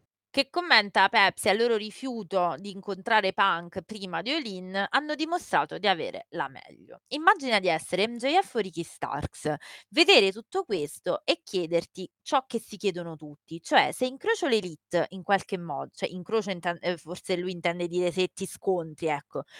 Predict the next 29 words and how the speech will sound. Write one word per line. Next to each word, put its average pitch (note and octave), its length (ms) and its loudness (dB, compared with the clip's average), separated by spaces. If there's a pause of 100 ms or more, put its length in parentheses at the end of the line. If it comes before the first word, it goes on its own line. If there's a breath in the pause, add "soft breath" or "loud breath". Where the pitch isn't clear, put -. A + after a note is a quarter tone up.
(260 soft breath)
o G#3+ 80 4
li A3+ 140 4
faccio C#4 320 4
incazzare, C#3 840 -4 (360)
mi C4 140 -2
porterà-, E4 520 6
mi G3+ 140 -8
porteranno G#3+ 640 2
a, F3 300 2
a E3 80 0
sbattermi E3+ 580 -2
fuori? F3 540 2
Lo B3+ 80 8
hanno D4 240 4
già D#4 120 2
fatto A3 340 2
a - 20 2
C F#3 200 -6
M E3+ 120 -8
Punk C#3 320 -2
e D3 80 -4
molti D#4 340 -2
ipotizzano G#3 640 -2
che B3+ 80 0
lo C4 80 8
abbiano C#4+ 280 4
fatto - 280 0
a C#3 100 -8
Cody. B2+ 460 -8